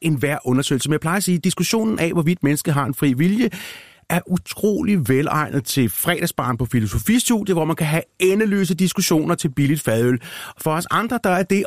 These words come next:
om du har en fri vilje eller ej. For mig, der er der ikke, altså, så det er overhovedet ikke videnskabeligt underbygget, at du har en fri vilje. Jeg stod bare med et problem. Jeg skulle skrive en selvhjælpsbog,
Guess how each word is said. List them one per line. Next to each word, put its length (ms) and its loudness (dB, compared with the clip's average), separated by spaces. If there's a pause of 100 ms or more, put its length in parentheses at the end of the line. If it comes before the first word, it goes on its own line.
om 160 2
du 100 2
har 220 -2
en 100 2
fri 220 0
vilje 280 2
eller 120 0
ej. 220 -2
For 120 0
mig, 220 0
der 60 2
er 100 2
der 80 0
ikke, 220 2 (180)
altså, 260 0
så 140 -2
det 140 2
er 40 0
overhovedet 720 0
ikke 240 0 (220)
videnskabeligt 600 0 (240)
underbygget, 500 2 (240)
at 180 -2
du 60 0
har 160 0
en 80 -4
fri 200 0
vilje. 280 2 (460)
Jeg 140 2
stod 200 0
bare 220 -2
med 100 -2
et 60 -10
problem. 360 -4 (320)
Jeg 140 2
skulle 200 -2
skrive 440 0
en 120 0
selvhjælpsbog, 920 -4